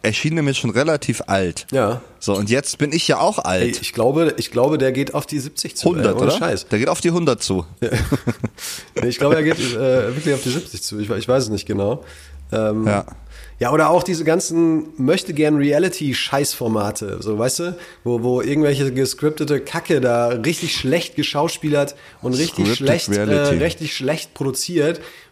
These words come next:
Speaker 2: wo du dir jedes,
Speaker 1: Ja.
Speaker 2: äh, äh, jedes YouTube-Video besser reinpfeifen kannst, als diesen Drecksscheiß, der da läuft. Ey, das, das,
Speaker 1: Ja.
Speaker 2: also, das finde ich alles viel, viel schlimmer. Ich finde
Speaker 1: Aber
Speaker 2: halt
Speaker 1: das will man doch sehen.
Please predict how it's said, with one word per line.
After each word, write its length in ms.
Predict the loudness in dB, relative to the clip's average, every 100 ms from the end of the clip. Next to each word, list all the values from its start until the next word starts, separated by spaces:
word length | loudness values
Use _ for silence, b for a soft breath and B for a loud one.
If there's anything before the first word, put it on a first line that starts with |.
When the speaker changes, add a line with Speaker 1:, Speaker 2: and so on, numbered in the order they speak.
| -2
Speaker 2:
wo 80 |
du 140 | 2 2
dir 220 | 4 2
jedes, 640 | 4 4 4 2 0 -4
Speaker 1:
Ja. 60 | -2 2
Speaker 2:
äh, 60 | 0 -2 -2
äh, 160 | 0
jedes 380 | 0 0 0 0
YouTube-Video 720 | -2 0 0 -2 0 2 2
besser 320 | 2 0 0
reinpfeifen 540 | 2 2 2 0 0 0
kannst, 320 | 0 0 0 -8 B
als 180 | -2 -2
diesen 240 | -2 -4
Drecksscheiß, 560 | -4 -4 -2 0 2 2
der 100 | 0
da 80 | 2
läuft. 360 | 2 2 0 -4 B B
Ey, 100 | -2
das, 300 | 0 0 -2 -6 -4
das, 200 | -2 -2
Speaker 1:
Ja. 140 | -4 -4
Speaker 2:
also, 340 | -4 0 0 -2
das 160 | -2
finde 140 | 0 0
ich 80 | 2
alles 180 | 2 2
viel, 120 | -2
viel 120 | -2
schlimmer. 380 | -4 0 2 0 -2 B B
Ich 80 | -6
finde 180 | 0 4
Speaker 1:
Aber 80 | 4
Speaker 2:
halt 140 | 2
Speaker 1:
das 220 | 0 0 0
will 80 |
man 140 | 2 2
doch 120 | 2
sehen. 560 | 0 2 2 2 -2